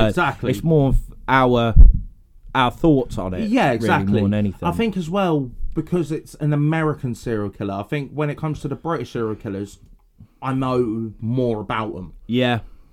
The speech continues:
Speaker 2: And I, I can go more in depth on certain things where,
Speaker 1: Mm.
Speaker 2: because this didn't happen, A, in our lifetime, B, in our country, and C, everything about it's done and dusted. There's not gonna be new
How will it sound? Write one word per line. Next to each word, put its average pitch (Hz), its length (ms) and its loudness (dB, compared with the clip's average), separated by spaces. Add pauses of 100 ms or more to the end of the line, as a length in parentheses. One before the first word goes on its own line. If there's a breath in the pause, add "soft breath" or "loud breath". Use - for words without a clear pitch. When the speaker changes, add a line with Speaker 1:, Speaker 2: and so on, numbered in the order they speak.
(200)
Speaker 2:
And 113 520 -2
I, 117 260 -6
I 123 140 -6
can 123 140 -6
go 113 180 0
more 117 240 -2
in 104 80 -6
depth 117 320 -6
on 107 140 -6
certain 101 340 -6
things 98 460 -8
where, 101 260 -2
Speaker 1:
Mm. 80 80 -10
Speaker 2:
because 117 560 -6
this 135 260 -6
didn't 113 360 -8
happen, 104 580 -8 (260)
A, 139 200 0
in 123 100 -4
our 113 160 -2
lifetime, 101 540 -8 (240)
B, 135 160 -2
in 127 100 -4
our 113 160 -4
country, 101 640 -10 (480)
and 117 160 -4
C, 117 440 -4 (720 loud breath)
everything 127 380 -2
about 117 320 -4
it's - 280 -12 (200)
done 127 160 0
and 113 100 -4
dusted. 113 360 -6
There's 110 160 -6
not 135 200 -4
gonna 123 140 -6
be 117 240 -4
new 113 380 -2